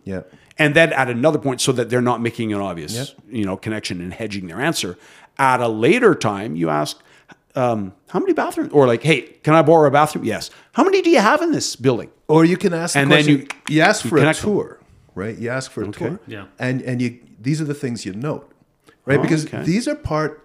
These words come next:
Speaker 1: all three of these things are part of the unspoken
Speaker 2: Yes.
Speaker 1: contract between employer and employee. What is the employer providing,
Speaker 2: Hundred percent.
Speaker 1: right?
Speaker 2: Yeah.
Speaker 1: And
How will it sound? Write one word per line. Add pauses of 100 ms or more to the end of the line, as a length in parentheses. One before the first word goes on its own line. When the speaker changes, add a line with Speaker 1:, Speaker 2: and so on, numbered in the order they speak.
(100)
Speaker 1:
all
three
of
these
things
are
part
of
the
unspoken (800)
Speaker 2:
Yes.
Speaker 1:
contract
between (200)
employer
and
employee.
What
is
the
employer
providing,
Speaker 2:
Hundred
percent.
Speaker 1:
right?
Speaker 2:
Yeah. (920)
Speaker 1:
And